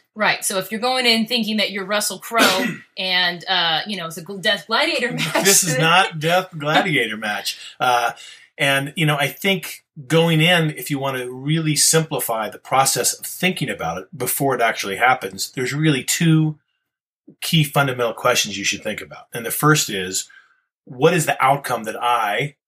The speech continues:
Speaker 2: want? What is it that I'd really like to end up with at the end of the day here?" And then the second thing is, "What process or person am I likely to encounter?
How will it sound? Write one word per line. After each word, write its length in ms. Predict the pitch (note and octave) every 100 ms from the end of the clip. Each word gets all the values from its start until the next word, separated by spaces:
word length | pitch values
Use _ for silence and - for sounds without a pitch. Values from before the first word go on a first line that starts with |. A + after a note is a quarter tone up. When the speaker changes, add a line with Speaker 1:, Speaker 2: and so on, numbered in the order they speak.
| _ _
Speaker 2:
want? 480 | B2+ D3+ - - - _
What 240 | B2 D#3
is 100 | D#3
it 100 | D3+
that 100 | C3+
I'd 80 | B2
really 220 | B2+ D3+
like 200 | C3+ A#2+
to 100 | -
end 140 | C3+ B2
up 160 | C3+
with 160 | - -
at 100 | -
the 100 | A2+
end 100 | A2
of 60 | G#2
the 60 | F#2+
day 260 | A2 A2
here?" 340 | E2+ E2+ - - _ _ _ _ _
And 140 | A2
then 100 | A2+
the 100 | A2
second 440 | A2 E3+ F3+ D#3 -
thing 340 | G#2 G2 G2 F#2+
is, 600 | G2 G2 G2+ G2 - - _
"What 640 | C#3+ B2 D3 F3 - _
process 800 | - D#3 D3+ D3+ - A#2+ A#2 -
or 140 | - G#2
person 520 | - - F#3+ - A2+
am 140 | G#2 G#2
I 80 | G2+
likely 520 | G#2 B2+ D3 D3 C3+
to 220 | - B2+
encounter? 640 | G#2+ - C#3 C#3+ G#2+ F#2+